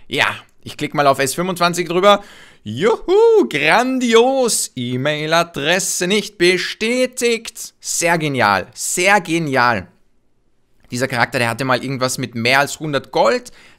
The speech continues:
Dann habe ich mir die Stadtwache aufgehoben für den nächsten Tag, weil da war Gold-Event. Das heißt, die holt man sich erst am Gold-Event ab und da wäre dann so viel Gold zusammengekommen. Und, äh, ja, aber es hat nicht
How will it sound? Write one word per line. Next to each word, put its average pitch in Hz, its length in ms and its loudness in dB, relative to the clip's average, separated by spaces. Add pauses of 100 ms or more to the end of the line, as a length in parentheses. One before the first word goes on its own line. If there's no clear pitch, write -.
Dann 175 280 -4
habe 160 100 0
ich 151 60 -6
mir 160 80 -4
die 151 80 -6
Stadtwache 160 480 -2
aufgehoben 156 420 -2
für 147 80 -8
den 127 140 -4
nächsten 147 320 -8
Tag, 139 320 -2
weil 123 280 0
da 120 260 0
war 107 160 -2
Gold-Event. 151 540 -2
Das 123 160 -4
heißt, 127 320 -2 (720)
die 110 100 -10
holt 120 200 -4
man 117 120 -4
sich 110 180 -8
erst 107 260 -6
am 107 120 -6
Gold-Event 104 440 -4
ab 165 200 2
und 127 120 -4
da 123 100 2
wäre 123 120 -2
dann 147 120 -4
so 220 160 -2
viel 196 200 -8
Gold 214 260 -2
zusammengekommen. 165 880 -2 (380)
Und, - 560 -10 (180)
äh, 127 260 -14
ja, 135 180 -2 (480)
aber 131 360 0
es - 480 -6
hat 123 300 -2
nicht 120 520 -10